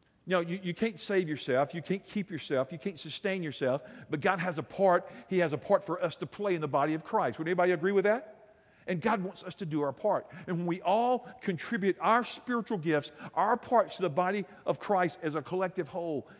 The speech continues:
amazing ministry happens every time. And when we don't do our part, we don't do our part in the home, the home doesn't function i-, as it should. There's maybe chaos. And,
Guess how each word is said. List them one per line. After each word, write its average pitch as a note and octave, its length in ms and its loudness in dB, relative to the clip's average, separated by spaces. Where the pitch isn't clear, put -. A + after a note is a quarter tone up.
amazing G3+ 960 0
ministry F#3 420 -4
happens B2+ 440 -6
every G#2+ 220 -4
time. F#2+ 220 -14
And C3+ 140 -4
when D#3 100 -4
we D#3 120 0
don't F3 220 0
do G3+ 100 0
our F3+ 100 4
part, F#3+ 400 2
we G#3 160 0
don't A#3+ 100 2
do A3 80 0
our G3+ 80 4
part G3 280 0
in E3+ 40 -8
the D#3 60 -4
home, F#3+ 340 -4
the C3+ 60 -6
home F#3+ 360 -6
doesn't E3+ 400 0
function F3 580 -2
i-, D#3+ 120 -2
as E3 300 -4
it - 80 -8
should. F#3+ 340 0
There's C3+ 220 2
maybe D3 240 -2
chaos. C#3 500 0
And, C3 140 -8